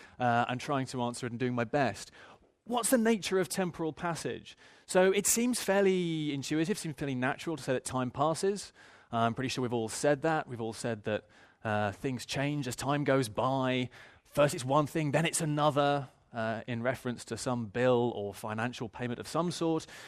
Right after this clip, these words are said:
Um, and also we think that time has a direction, right? We think there are some things that are earlier than others, some things that are later than others.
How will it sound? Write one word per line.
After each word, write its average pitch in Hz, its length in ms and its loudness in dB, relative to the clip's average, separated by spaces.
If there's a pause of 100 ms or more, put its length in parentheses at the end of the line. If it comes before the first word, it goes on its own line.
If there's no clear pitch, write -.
(260)
Um, 139 340 4 (320)
and 185 240 4
also 202 280 4
we 185 100 2
think 196 100 0
that 175 80 -6
time 196 200 0
has 190 100 0
a 185 60 -4
direction, 190 440 0
right? 147 160 -2
We 151 80 -2
think 156 140 -6
there 139 100 -2
are 127 60 -2
some 151 180 -4
things 139 200 -8
that 127 80 -2
are 120 40 2
earlier 147 280 4
than 143 100 0
others, 143 380 4
some 151 120 -4
things 139 180 -6
that 123 60 -2
are 113 60 2
later 135 340 2
than 135 100 -2
others. 123 360 2